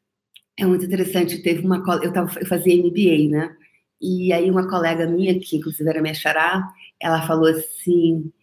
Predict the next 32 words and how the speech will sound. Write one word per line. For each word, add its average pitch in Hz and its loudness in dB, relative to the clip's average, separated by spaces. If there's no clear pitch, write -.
eu - -8
falei 156 2
que 160 -2
me 160 2
separei, 160 0
aí 180 -4
ela 175 0
falou 185 -2
assim, 202 2
"Nossa, 226 4
que - 0
bom, 214 8
né, 269 8
que 254 2
você", 202 4
não 202 6
que 202 -2
bom 175 0
que 190 -2
eu 185 -6
tinha 165 0
me 160 -2
separado, 156 -4
mas, 185 2
é, 185 6
"que 220 2
bom 220 6
que 226 0
você 202 4
pôde 208 4
escolher 202 0
isso", 190 2